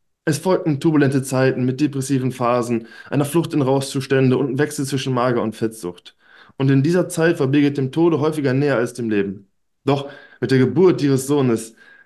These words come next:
dessen Geburt ein Wunder war, weil ihr gesagt wurde, sie könnte keine Kinder gebären, änderte sich alles. Sie begann sich als Medium zu zeigen, lebte ihre Bestimmung. Sie wollte endlich bei sich sein, wahrhaft glücklich sein, denn ihr war klar,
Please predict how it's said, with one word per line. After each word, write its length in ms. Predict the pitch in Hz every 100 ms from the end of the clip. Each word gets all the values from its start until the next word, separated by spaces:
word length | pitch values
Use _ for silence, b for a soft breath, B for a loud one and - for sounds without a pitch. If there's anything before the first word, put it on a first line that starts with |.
| b b _ _
dessen 240 | 120 117 131
Geburt 240 | 131 160
ein 180 | 139 120
Wunder 320 | 240 208 117
war, 160 | 110 123
weil 140 | 123
ihr 60 | 123
gesagt 300 | 117 143 139
wurde, 120 | 131
sie 80 | 123
könnte 240 | 156 143
keine 180 | 131 123
Kinder 260 | 117 170 143
gebären, 320 | 127 135 135
änderte 260 | 160 143
sich 220 | 135 123 117
alles. 480 | 113 98 - - _ _ b b _
Sie 100 | 127
begann 300 | 135 156 156
sich 180 | 151 139
als 160 | 123
Medium 400 | 127 175 147 139
zu 140 | 135 135
zeigen, 500 | 131 127 127 123 107
lebte 320 | 165 202 143
ihre 180 | 156 147
Bestimmung. 640 | 135 - 135 131 127 127 B B
Sie 140 | - 135
wollte 260 | 156 151
endlich 380 | 156 170 139 120
bei 180 | 120 151
sich 240 | 135 135
sein, 340 | 135 131 127 120
wahrhaft 280 | 160 165 160
glücklich 320 | 165 160 127
sein, 200 | 127 127
denn 80 | 120
ihr 100 | 127
war 80 | 123
klar, 380 | 131 127 127